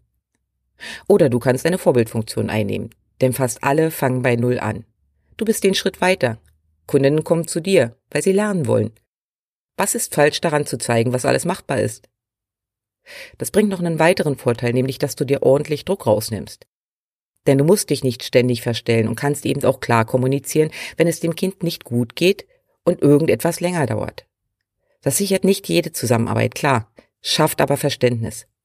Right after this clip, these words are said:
und Vertrauen. Und das ist die Basis von allem. Also, tu nicht so, als ob du ein Team hast. Bist du Einzelkämpfer oder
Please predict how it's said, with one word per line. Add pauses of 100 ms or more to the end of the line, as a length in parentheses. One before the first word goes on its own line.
und (160)
Vertrauen. (720)
Und
das
ist
die
Basis
von
allem. (1600)
Also, (400)
tu
nicht
so, (220)
als
ob
du
ein
Team
hast. (280)
Bist
du
Einzelkämpfer
oder